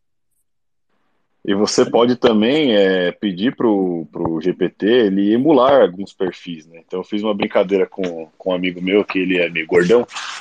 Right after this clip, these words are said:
e aí eu fiz uma brincadeira assim, eu coloquei no G P T falando assim, "G P T, você agora é um nutricionista muito mal-humorado e grosso. Então dê um conselho aqui pro meu amigo pra ele parar de ser gordo e ir pra academia, né?"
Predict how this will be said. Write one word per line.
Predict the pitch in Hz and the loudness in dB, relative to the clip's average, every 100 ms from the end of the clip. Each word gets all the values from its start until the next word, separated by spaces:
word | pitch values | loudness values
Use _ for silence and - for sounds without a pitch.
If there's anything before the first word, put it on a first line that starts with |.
| - - _ - | -18 -20 _ 0
e | |
aí | 90 95 | 2 4
eu | 104 104 98 | 6 6 4
fiz | - 107 98 | 0 -2 0
uma | 101 | 0
brincadeira | 98 104 95 98 | -2 0 2 2
assim, | 95 104 | 0 -2
eu | |
coloquei | 101 101 - | 0 -2 -2
no | 101 | -2
G | 98 | -2
P | - 95 | -2 -2
T | - | -2
falando | 104 104 | -2 -2
assim, | 104 - 92 | -4 -6 -8
"G | 85 95 | -6 -4
P | - | -4
T, | - 110 | -2 0
você | 98 - | -2 0
agora | 120 107 101 120 135 139 _ _ _ _ | 0 2 4 4 2 -2 _ _ _ _
é | - 101 | -6 -4
um | 107 113 | -2 -4
nutricionista | 117 123 117 113 104 110 - 127 123 117 110 | -6 -8 -6 -6 -6 -8 -4 2 4 4 2
muito | 104 127 139 | -2 -6 -4
mal-humorado | 147 147 143 107 113 135 | -2 0 2 2 2 0
e | |
grosso. | 101 98 92 - _ _ _ _ _ | -2 -4 -4 -12 _ _ _ _ _
Então | - 117 | -10 -6
dê | 120 | -4
um | 151 | -4
conselho | 160 147 - 135 | -4 -4 -2 0
aqui | 123 131 | 0 -2
pro | - | -2
meu | 123 | 0
amigo | 120 104 120 139 104 95 | 2 2 0 2 0 -4
pra | 101 | -4
ele | 104 113 | -4 -4
parar | - 117 117 | -2 0 0
de | 117 | -2
ser | 135 | -4
gordo | 107 120 139 151 147 | 0 0 2 0 0
e | 139 135 | 0 0
ir | |
pra | 135 | 0
academia, | 143 156 127 117 95 | 0 0 0 0 -2
né?" | 95 | -6